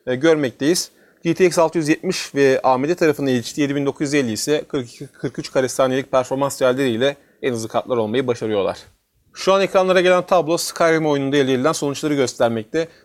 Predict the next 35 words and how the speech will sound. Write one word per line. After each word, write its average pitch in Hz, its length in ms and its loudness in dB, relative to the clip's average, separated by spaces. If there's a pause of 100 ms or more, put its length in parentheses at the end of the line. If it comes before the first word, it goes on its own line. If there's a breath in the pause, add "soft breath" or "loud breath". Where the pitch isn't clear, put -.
(100)
Burada 143 240 0
da 143 60 -2
görüldüğü 139 320 2
üzere 127 440 0 (240 soft breath)
Power 147 220 4
Color 143 200 2
Radeon 139 260 2
H 135 260 -4
D 151 40 0
yedi 135 160 0
bin 139 60 -4
sekiz 135 340 -6
yüz - 20 -4
elli 143 120 -2
P 135 180 0
C 131 140 0
S 156 140 0
Plus 147 360 0
ortaya 127 320 0
koyduğu 131 260 -2
performans 135 560 -2
itibariyle 131 720 0 (360 soft breath)
Nvidia 143 300 0
tarafında 123 440 -4
G 131 180 -10
T 143 140 -4
X 127 140 -4
altı 127 200 0
yüz 127 80 -2
altmışı 131 340 -4
da 143 140 2 (360 soft breath)
geride 135 280 2
bırakmayı 131 560 -2
başarmış 143 580 -4
durumda. 139 420 0